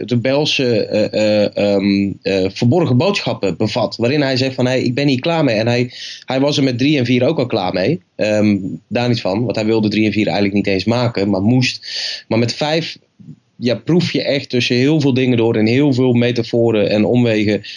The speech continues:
is dat zijn manier van te zeggen, "Jongens, ik ben hier zo ongelooflijk klaar mee, ehm,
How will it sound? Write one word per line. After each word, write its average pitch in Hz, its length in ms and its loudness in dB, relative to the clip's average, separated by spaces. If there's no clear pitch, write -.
is - 340 -4
dat 127 160 -2
zijn 127 200 0
manier 120 220 2
van 120 120 -2
te 104 60 -2
zeggen, 113 260 0
"Jongens, 113 300 2
ik 110 100 -4
ben 113 140 0
hier 110 160 2
zo 117 260 -2
ongelooflijk 123 600 0
klaar 117 260 -2
mee, 98 380 0
ehm, 98 320 0